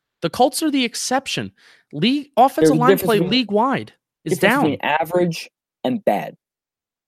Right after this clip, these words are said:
Speaker 2: Giants have a bad offensive line.
Speaker 1: It's the,
Speaker 2: The
Speaker 1: they're
Speaker 2: worst,
Speaker 1: below average.
Speaker 2: the worst thing for an aff-, an offensive line is inconsistency. And that is the definition of the Giants' offensive line.
Speaker 1: No, I, I thought
Speaker 2: They're
Speaker 1: they were
Speaker 2: either,
Speaker 1: consistent. They're
Speaker 2: they're either,
Speaker 1: consistently bad.
Speaker 2: they're either at their best,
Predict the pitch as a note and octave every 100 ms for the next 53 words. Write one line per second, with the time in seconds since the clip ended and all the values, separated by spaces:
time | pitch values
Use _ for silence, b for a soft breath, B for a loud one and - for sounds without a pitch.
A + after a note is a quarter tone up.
0 | _ - F3 E3 B2+ - A#2 A2+ G#2+ -
1 | G2+ F#2 D#2 C#2+ - _ _ _ C#4 D4+
2 | - B3 - D#3 F#3 B3+ A#3+ A#3+ B3+ C#4
3 | F#4+ F#4+ A4+ D5 - _ G#3+ G3+ F#3 F3
4 | E3+ - - E3 E3 E3 D3 D3 D3+ B2+
5 | C3 B2+ - A2 - F#2 - - _ _
6 | _ _ _ _ - C#3+ D#3 C#3 C3 C#3
7 | C3 B2+ - A2+ G2+ A2 G#2 G#2+ F#2+ G2
8 | - D#2 - F3+ D#4+ - F3 G3+ - F3+
9 | C4+ E4 F4 - D#4+ G#3 - - - -
10 | - - D3 F3 - G3 F3+ E4 - D#4+
11 | A3 A3+ C#4+ - - _ - D#3+ D#3 F#3+
12 | F3 D3+ D#3+ E3+ E3+ C#3+ - D#3 G#3 -
13 | -